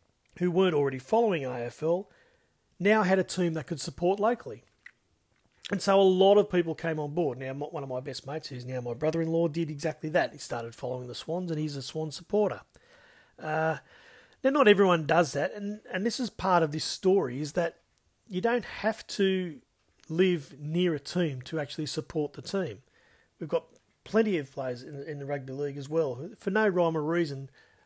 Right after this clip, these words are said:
might have grown up on the South Coast, but they have always supported the Canberra Raiders. Now, is that because when they were growing up, Canberra were successful, as they were in the late eighty,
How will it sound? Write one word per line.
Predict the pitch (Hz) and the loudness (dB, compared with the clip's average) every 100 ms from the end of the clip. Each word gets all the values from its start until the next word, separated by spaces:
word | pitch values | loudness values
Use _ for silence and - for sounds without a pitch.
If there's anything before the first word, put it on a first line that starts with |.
| - | -10
might | 156 147 - _ - | -4 -4 -4 _ -14
have | - 139 156 | -10 -10 -10
grown | - 160 143 | 2 4 2
up | 143 | -4
on | |
the | 143 | -6
South | 127 160 143 | -4 -2 -4
Coast, | - 190 175 | -2 0 0
but | - 165 | -6 -6
they | 170 165 160 147 _ _ | -4 -2 -4 -8 _ _
have | 160 156 | -6 -2
always | 165 170 | 2 2
supported | - 151 175 165 | 0 -2 0 0
the | 156 | -4
Canberra | - 185 175 175 | -2 -2 2 2
Raiders. | 214 208 104 - - _ _ _ _ - | 2 2 -4 -12 -16 _ _ _ _ -6
Now, | 170 | -2
is | 160 | 0
that | 202 - | 0 -4
because | - 185 | 0 0
when | 170 175 | 2 0
they | |
were | 170 | 0
growing | 156 170 170 | 2 0 0
up, | 170 | -6
Canberra | - 175 175 170 160 139 _ _ _ _ - | -4 -2 0 0 0 -2 _ _ _ _ -12
were | 160 165 170 | -6 -2 -2
successful, | 165 196 - 247 - - 113 _ - | -2 -2 6 6 6 -2 -10 _ -12
as | 147 | -6
they | 151 175 | -2 2
were | 208 208 123 - | 4 4 2 -6
in | 151 139 | -12 -8
the | 135 143 | -8 -10
late | 156 156 135 | -6 -4 -2
eighty, | 127 127 120 - | -2 -2 -6 -10